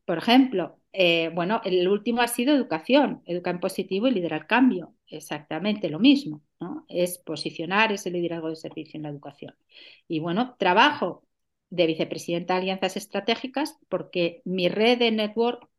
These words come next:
se construye en base al liderazgo de servicio. Con lo cual, no hay ninguna incoherencia en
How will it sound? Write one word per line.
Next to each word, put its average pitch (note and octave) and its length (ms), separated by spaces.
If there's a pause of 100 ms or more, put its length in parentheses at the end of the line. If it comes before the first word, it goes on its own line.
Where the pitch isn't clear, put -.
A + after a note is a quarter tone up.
se - 200
construye A3 480
en E3+ 100
base E3 240
al D#3+ 60
liderazgo D3+ 360
de D3 80
servicio. D#3+ 560 (1200)
Con G3 160
lo F#3+ 140
cual, A#3+ 420
no G#3+ 140
hay C4 100
ninguna C4 420
incoherencia G3 1000
en E3+ 440